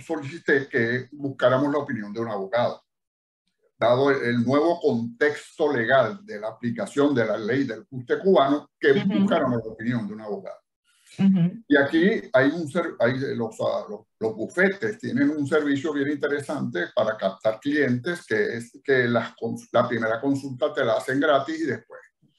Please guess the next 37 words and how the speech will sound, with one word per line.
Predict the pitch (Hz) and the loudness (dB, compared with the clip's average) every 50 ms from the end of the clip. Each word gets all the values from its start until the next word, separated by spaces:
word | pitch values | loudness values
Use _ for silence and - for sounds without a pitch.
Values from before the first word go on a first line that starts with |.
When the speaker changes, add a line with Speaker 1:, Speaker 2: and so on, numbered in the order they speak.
| _ _ _ _ _ _ | _ _ _ _ _ _
Speaker 1:
tú | - 127 123 | -2 2 4
decides | 131 135 127 139 135 127 143 139 - | 4 4 4 2 2 2 2 2 0
si | - 139 | -4 -6
sigues | 120 120 123 120 131 135 | -6 -4 -2 -2 -2 -2
con | - 160 160 175 | -2 -4 -2 -2
ellos | 165 160 180 233 240 | 0 0 0 0 -2
o | 240 - - 117 110 - | -2 -2 -4 -4 -4 -4
cambias. | - - - - 120 127 120 120 120 - _ _ _ _ _ _ _ _ _ _ _ _ _ _ _ _ _ _ _ _ _ _ _ | -6 -8 -8 -6 -6 -6 -6 -8 -10 -14 _ _ _ _ _ _ _ _ _ _ _ _ _ _ _ _ _ _ _ _ _ _ _
Y | - 170 | -2 0
fuimos | 175 - 190 185 196 226 220 | 4 4 6 6 6 6 6
a | 185 | 6
un | 151 147 165 | 4 4 2
abogado, | 175 170 139 120 - 120 113 113 131 151 - - _ _ | 2 2 2 2 4 4 4 4 4 0 -4 -8 _ _
a | 120 | -6
un | 113 120 127 131 131 143 | -4 -4 -4 -4 -6 -10
bufete | 139 131 - 127 117 120 151 170 190 196 | -8 -2 0 0 0 0 0 -2 -2 -2
muy, | - - 107 107 - _ _ _ - - _ _ | -4 -8 -12 -14 -16 _ _ _ -20 -20 _ _
muy | - 117 113 120 123 120 | -8 -6 -6 -4 -4 -2
bueno | 113 120 113 113 123 151 190 208 | 0 2 2 2 2 0 0 -2
de, | 165 120 110 - | -2 -4 -4 -6
de | - - 113 110 107 | -10 -10 -10 -10 -10
ese, | 107 - - 123 117 113 113 120 120 | -10 -10 -8 -6 -6 -6 -6 -10 -14
de | - 107 | -18 -18
ese | 107 - - 117 | -14 -10 -10 -8
tipo, | 117 120 120 117 117 160 160 147 127 110 | -6 -6 -6 -6 -4 -4 -2 -2 -2 -2
de | 101 101 | -4 -6
especialistas | - - 113 113 - 110 110 117 117 120 - 135 131 | -8 -8 -8 -6 -6 -6 -6 -6 -6 -4 -2 0 0
en | 127 135 | 0 0
inmigración, | 135 143 151 165 180 202 196 202 190 170 165 190 208 | 0 0 0 2 0 0 2 2 2 2 2 0 -4
y | - | -4
entonces, | - 117 - - - 113 - - 139 135 139 131 - _ _ _ _ _ _ _ _ | -8 -10 -10 -12 -12 -12 -6 -4 -4 -4 -4 -8 -12 _ _ _ _ _ _ _ _
en | - 120 123 117 | -2 0 0 0
resumen, | 117 110 - - 147 139 156 175 165 | 0 -2 -2 0 -2 0 0 -2 -4
lo | 151 127 | -6 -4
que | 127 120 | -4 -4
dijeron | 110 104 - 117 - 127 123 120 | -4 -2 -4 -6 -4 -4 -6 -4
fue, | - 113 113 - - | -4 -4 -4 -6 -10